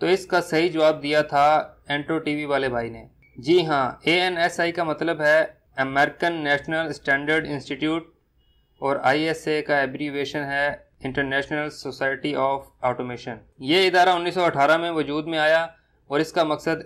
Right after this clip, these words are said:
ऐसे स्टैंडर्ड्स बनाना है जिससे बिजनेस और लाइफ क्वालिटी को बेहतर बनाया जा सके।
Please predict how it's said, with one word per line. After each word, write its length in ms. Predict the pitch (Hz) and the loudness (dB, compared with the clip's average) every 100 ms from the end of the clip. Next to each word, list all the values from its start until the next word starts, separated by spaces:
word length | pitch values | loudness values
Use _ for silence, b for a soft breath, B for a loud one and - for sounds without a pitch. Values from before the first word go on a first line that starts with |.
| - | -2
ऐसे 300 | 139 170 165 | -2 -2 -6
स्टैंडर्ड्स 460 | - 139 139 165 147 | -2 -2 0 -2 -2
बनाना 380 | 139 135 151 143 | -2 0 0 2
है 400 | 143 147 143 127 | 2 0 -4 -10
जिससे 280 | 151 - 131 | -8 -4 -2
बिजनेस 500 | 123 123 156 160 - | -2 -2 -4 -4 -6
और 180 | 143 147 | -6 -2
लाइफ 280 | 127 143 147 | 0 0 -2
क्वालिटी 300 | 135 131 135 | -4 -2 -4
को 140 | 139 127 | -6 -4
बेहतर 260 | 127 131 | -4 -4
बनाया 240 | 127 120 117 | -6 -6 -6
जा 120 | 117 | -8
सके। 280 | - 113 | -12 -16